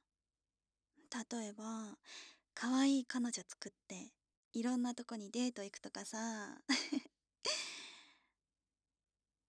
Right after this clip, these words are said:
えー？本当に女の子にも興味ないの？ふー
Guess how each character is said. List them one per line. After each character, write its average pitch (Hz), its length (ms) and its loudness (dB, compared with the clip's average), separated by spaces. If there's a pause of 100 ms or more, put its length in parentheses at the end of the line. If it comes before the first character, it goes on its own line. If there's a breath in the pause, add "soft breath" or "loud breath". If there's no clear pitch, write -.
(580)
え - 40 -10 (100)
ー？ - 20 -2 (2000 loud breath)
本 226 160 -2 (180)
当 381 120 -2
に 359 120 4
女 330 280 6
の 302 100 6
子 254 100 0
に 240 100 2
も 220 120 -4
興 233 200 -2
味 220 120 -4
な 214 160 -6
い 196 60 -6
の？ 185 80 -12 (1500)
ふ 320 60 -6
ー 320 40 2